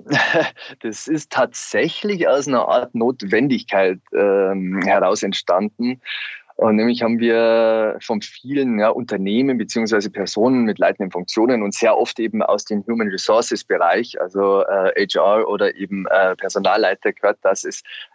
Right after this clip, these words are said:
in der aktuellen, äh, Remote Work Zeit schwierig wird, äh, den Team Spirit oder den Teamzusammenhalt zu stärken. Ich meine, man trifft sich ja mittlerweile oder man hat sich ja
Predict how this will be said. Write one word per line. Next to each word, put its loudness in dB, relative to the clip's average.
in 2
der 2
aktuellen, 0
äh, 0
Remote 2
Work 0
Zeit 2
schwierig 0
wird, -2
äh, 2
den 0
Team 0
Spirit 0
oder -2
den -2
Teamzusammenhalt 0
zu -6
stärken. -2
Ich -8
meine, 2
man 0
trifft -2
sich -2
ja 4
mittlerweile 2
oder -2
man -4
hat -6
sich -12
ja 2